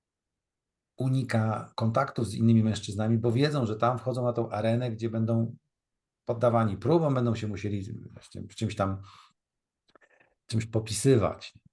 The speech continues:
I ta książka jest dokładnie o czymś innym, tak? To jest relacja mistrza i ucznia, mężczyzny i mężczyzny,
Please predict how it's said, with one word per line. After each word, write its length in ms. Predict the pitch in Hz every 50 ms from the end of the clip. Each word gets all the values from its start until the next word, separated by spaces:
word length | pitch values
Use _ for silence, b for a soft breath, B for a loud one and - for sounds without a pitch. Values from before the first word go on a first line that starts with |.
| _ _ _ _ _ _ _ _ _ _ _ -
I 60 | -
ta 100 | - 120
książka 300 | - - 156 - - 151
jest 100 | 139 120
dokładnie 340 | 143 - - 165 175 180 170
o 40 | 165
czymś 200 | - 151 135 139
innym, 300 | 151 135 92 78 76 -
tak? 180 | 90 95 92
To 80 | - 131
jest 160 | 120 117 -
relacja 600 | - 101 107 107 107 113 123 127 - - 110 98
mistrza 580 | 104 110 131 135 - - - - 104 90 85 95
i 80 | 104 101
ucznia, 560 | 98 104 110 113 - - 95 92 90 92 101
mężczyzny 640 | 110 113 117 113 113 - - 135 139 127 120 117 110
i 100 | 113 110
mężczyzny, 960 | 101 101 95 92 - - - 95 85 78 80 80 82 82 92 110 127 147 151